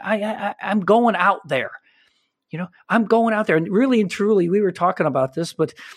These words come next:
you know, that whole concept of the barbarians c-, came from years and years ago, a book by Erwin, Erwin McManus, one of my favorite guys, called The Barbarian Way.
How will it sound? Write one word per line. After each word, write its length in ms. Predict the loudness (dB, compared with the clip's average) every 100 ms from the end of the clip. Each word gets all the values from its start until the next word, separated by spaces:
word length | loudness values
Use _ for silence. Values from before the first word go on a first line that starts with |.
| -20 -20 -20 -20 _ _
you 80 | -2
know, 100 | -2
that 240 | 2 2 4
whole 220 | 0 2
concept 640 | 0 2 0 0 -4 -2
of 100 | -2
the 100 | 0
barbarians 1120 | 4 4 4 2 2 4 2 0 -6 -8 -14 -18
c-, 220 | -16 -16 -16 -18 -14
came 280 | -2 0 0
from 280 | 0 -4 -4
years 480 | -4 0 2 2 0
and 120 | 0
years 320 | 0 2 0
ago, 280 | 0 2 2
a 40 | 2
book 260 | 0 2
by 120 | 0 0
Erwin, 520 | 0 0 0 0 -4 _ -6 -2
Erwin 340 | 2 2 2 0
McManus, 640 | -2 0 2 4 0 -4
one 120 | -4
of 60 | -2
my 120 | -2
favorite 500 | -4 -2 -2 -2 -2
guys, 400 | 0 2 0 -4
called 220 | -2 -2
The 80 | -2
Barbarian 680 | -2 0 0 0 0 -2 0
Way. 380 | 2 2 0